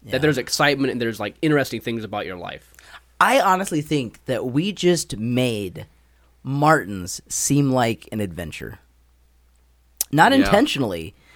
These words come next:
Speaker 1: but
Speaker 2: Maybe that could be our slogan, making everyday life look like an adventure.
Speaker 3: Ooh.
Speaker 1: I like that.
Speaker 3: I like that.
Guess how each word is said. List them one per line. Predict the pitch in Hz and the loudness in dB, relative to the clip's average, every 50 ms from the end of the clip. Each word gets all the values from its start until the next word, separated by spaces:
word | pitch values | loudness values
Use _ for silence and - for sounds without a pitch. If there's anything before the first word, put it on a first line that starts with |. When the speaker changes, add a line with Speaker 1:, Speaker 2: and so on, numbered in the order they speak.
| - - _ _ _ | -20 -20 _ _ _
Speaker 1:
but | - 190 190 180 156 - _ | 4 6 6 6 2 0 _
Speaker 2:
Maybe | 135 156 175 | -4 -2 -2
that | 190 | -2
could | 156 156 | -4 -4
be | 143 143 | -4 -4
our | 120 104 | -4 -4
slogan, | - - 120 117 107 98 87 104 | -8 -10 -8 -8 -8 -8 -10 -8
making | 113 117 113 120 113 - - | -8 -8 -6 -6 -10 -8 -8
everyday | 117 120 135 131 127 123 | -8 -8 -4 -4 -4 -4
life | 120 104 101 95 90 - - | -4 -4 -6 -6 -6 -10 -12
look | 104 107 - - | -14 -14 -10 -10
like | 104 101 | -12 -10
an | 117 107 | -10 -12
adventure. | 110 110 95 95 90 - - - 78 - - _ _ - | -12 -12 -12 -14 -14 -14 -14 -16 -16 -16 -18 _ _ -10
Speaker 3:
Ooh. | 90 90 92 90 90 87 82 78 78 76 78 78 78 - | -8 -6 -6 -6 -6 -6 -6 -6 -8 -8 -8 -8 -6 -6
Speaker 1:
I | 123 131 127 | -6 -6 -6
like | 120 117 120 123 113 - | -6 -6 -6 -6 -8 -10
that. | 110 101 90 78 65 - | -12 -12 -12 -12 -8 -6
Speaker 3:
I | 104 | -4
like | 135 123 87 98 98 | -2 0 -2 -2 -4
that. | - - - - | -8 -10 -10 -10